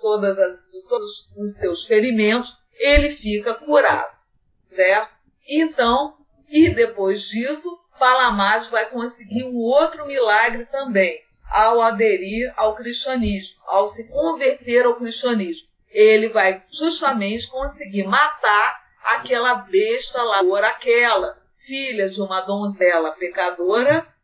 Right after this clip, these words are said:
com o diabo. Então ele vai conseguir matar, após se tornar cristão,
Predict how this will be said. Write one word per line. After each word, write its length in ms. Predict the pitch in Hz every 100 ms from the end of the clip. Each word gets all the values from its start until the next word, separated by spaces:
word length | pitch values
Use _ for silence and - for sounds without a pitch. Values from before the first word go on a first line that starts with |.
| _ -
com 340 | 262 254 233
o 80 | 247
diabo. 720 | 202 302 277 196 170 - - 196
Então 280 | 196 190 185
ele 160 | 185
vai 300 | 180 226 262
conseguir 560 | 262 254 - - 202 180
matar, 800 | 208 285 294 - 190 208 - - _
após 540 | 165 214 - 285 330 339
se 120 | 302
tornar 480 | 262 247 202 180 -
cristão, 680 | 294 311 320 - 214 208 254